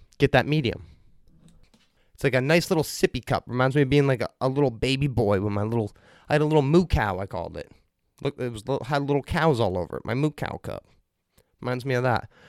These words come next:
It's kinda what aromas are going for here, but this cup is just bullshit. Maybe I'll post some pictures of it when I, uh, post this podcast up. But, I mean, yep, so Aroma Joe's in flavor,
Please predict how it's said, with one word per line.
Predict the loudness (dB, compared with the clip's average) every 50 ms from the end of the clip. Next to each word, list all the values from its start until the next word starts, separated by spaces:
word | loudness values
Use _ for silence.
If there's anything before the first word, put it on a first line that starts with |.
| -20 _
It's | -6 2
kinda | 4 6 6
what | 6 6 4 4
aromas | 2 4 6 6 6 6 4 2 2
are | 2
going | 2 4 4 4 2
for | 2 2 2 4 4
here, | 4 6 8 8 6
but | 6 4 2 2 2 -2 -4 -8 -18 -18 -8 0
this | 0 0 2 6
cup | 6 6 8 8
is | 6
just | 6 6 4 4 4
bullshit. | 6 6 6 6 2 0 0 -2 0 0
Maybe | -2 -4 -2 0
I'll | 0 0 -2 -4 _ _ -2
post | -2 -2 -2
some | -2 -4
pictures | -2 -2 -2 -2 -2 -2 -2 0
of | -2 -2
it | -2 -4
when | -4 -4 -4
I, | -4 -4 -4
uh, | -4 -4 -4 -6 -6 -8 -10 _ _ _ _ _ _ _ _ _ _ _ _ _ 6
post | 8 8 8 8 4
this | -4 -4
podcast | 0 2 2 2 2 2 0 -2 -2 -2 -4 -10
up. | -10 -8
But, | -8 -8 -6
I | -6
mean, | -6 -8 -8 -8
yep, | -6 -4 -4 -4 -2
so | -2 -2 -2 -2 -4 -10 _ -20 -20 _ -6 -2
Aroma | 2 4 4 6 6 6
Joe's | 8 8 8 10 10 8 6
in | 2 -2 -2
flavor, | -2 0 6 10 12 12 12 12 12 8 6 6